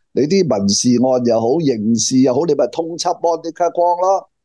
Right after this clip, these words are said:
應該通緝嗰個未必係攬炒巴，同埋啊，啊，呢個羅-，啊，羅冠聰，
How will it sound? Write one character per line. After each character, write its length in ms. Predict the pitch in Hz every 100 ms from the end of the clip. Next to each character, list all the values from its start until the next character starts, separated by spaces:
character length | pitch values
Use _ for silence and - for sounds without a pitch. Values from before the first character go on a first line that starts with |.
| _ _ -
應 200 | 240 220
該 200 | 240 226
通 280 | 233 226
緝 220 | 208 240 -
嗰 180 | 185
個 180 | 190 180
未 280 | 160 143 139
必 220 | - 202
係 180 | - 135
攬 300 | 131 127 135
炒 200 | 156 127
巴， 300 | 147 160 165 - _ _ _ -
同 200 | 117 98
埋 240 | 107 127
啊， 140 | 143 131 _
啊， 140 | 120
呢 120 | 127 165
個 120 | 135
羅-， 220 | 110 90 -
啊， 80 | 110
羅 200 | 104 98
冠 220 | 131 120
聰， 260 | 165 156